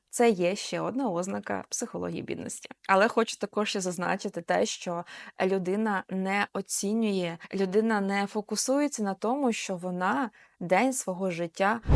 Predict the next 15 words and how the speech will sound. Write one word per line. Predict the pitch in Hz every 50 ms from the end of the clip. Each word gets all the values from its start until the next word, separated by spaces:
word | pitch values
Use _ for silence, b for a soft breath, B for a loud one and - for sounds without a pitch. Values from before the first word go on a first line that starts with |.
| - -
просто | - 180 208 214 - - 214 202 - 151 -
викинула | 180 165 156 165 185 190 - - 185 180 180 175
в | 175 -
смітник | - - 180 180 175 - 175 165 151 - - - _ -
за | 190 170 - 175 165 165 _ _ -
те, | - 175 170 175 233 262 214 180 - _ _ -
що | - - - - 175 165
й | 170 175
знайшла | 180 - 226 254 269 - - - 175 160 156
дешевше. | 156 165 202 - - - 190 170 - - - - - - - _ _ _ _ _ _ _ _ -
Тобто | - 185 - - - 185 180 175 - -
на | 175 190 190 190 185 175
противагу | - - 185 175 - 190 180 185 185 180 180 - 170
цінності, | 170 - - 240 262 330 339 269 - - - 196
та, | - - 175 190 226